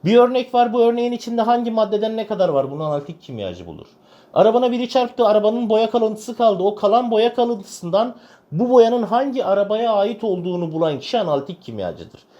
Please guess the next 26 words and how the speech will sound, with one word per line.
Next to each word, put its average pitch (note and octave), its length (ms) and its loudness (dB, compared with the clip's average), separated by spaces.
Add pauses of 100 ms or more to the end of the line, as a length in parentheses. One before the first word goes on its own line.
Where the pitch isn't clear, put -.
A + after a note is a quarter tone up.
(140)
Evet, A3 200 2
bunu A3 120 0
adli G#3 280 0
tıplar, D#3 320 -2
adli E3+ 260 -2
tıp F#3+ 160 -12
uzmanları A2+ 480 -4
yapıyor. G2+ 340 -6
Olay C3+ 280 -2
yeri C#3 100 -4
inceleme C3+ 380 -4
uzmanları G#2+ 460 -6
yapıyor. F#2 280 -6
Ancak A3 280 -2 (360)
bunun A3 280 0
nasıl A3 320 -2
bulunacağı F#3 720 2
teorisini, E3 760 -2 (320)
o D#3 140 -2
deney G#3 320 2
sistemini C#3+ 560 -6
geliştiren A2 680 -6
kimya D3+ 540 0
bilimi E3+ 460 -8 (200)
analitik F#2+ 460 -8
kimyasıdır. - 840 -18